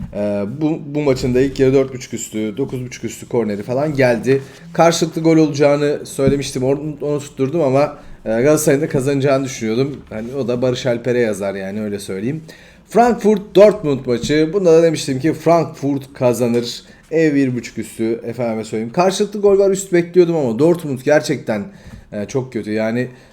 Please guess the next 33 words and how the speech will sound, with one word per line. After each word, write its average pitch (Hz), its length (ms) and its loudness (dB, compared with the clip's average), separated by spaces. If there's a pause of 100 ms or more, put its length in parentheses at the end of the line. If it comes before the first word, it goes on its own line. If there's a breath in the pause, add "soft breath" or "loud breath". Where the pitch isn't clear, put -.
(120 loud breath)
e, 107 140 -4
çok 196 260 2
pozisyon 120 380 -2
kaçırdılar. 107 600 -8
Yine 190 200 4
atamadılar. 107 720 -2 (340 soft breath)
Top, 196 300 2
e, 123 120 -6 (300)
maç 170 320 0
boyunca 143 380 4
Dortmund'un 113 520 -4
ayağındaydı 107 540 -2
ama 147 220 2
Frankfurt 135 480 -4
iki 127 200 -16
tane 110 220 -4
attı 104 260 -6
ve 120 180 -2
kazandı. 107 640 -4 (200 loud breath)
Ben, 165 220 -2 (200)
ben 170 180 -2
böyle 185 300 0 (160)
aslında 151 320 -10
üç - 240 -4
iki - 160 -8
falan, 113 500 -4
üç 165 200 -6
iki, 117 140 -8
dört 160 240 2
iki - 140 -10
falan 117 260 -6
öyle 160 160 2
bekliyordum. 123 520 -2